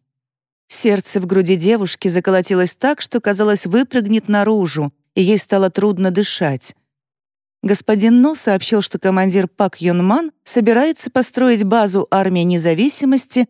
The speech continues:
основой которой станут военные поселения в районе реки Хуньхэ.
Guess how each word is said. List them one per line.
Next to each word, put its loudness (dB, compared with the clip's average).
основой 0
которой 0
станут 2
военные 2
поселения 2
в -2
районе 2
реки -2
Хуньхэ. 0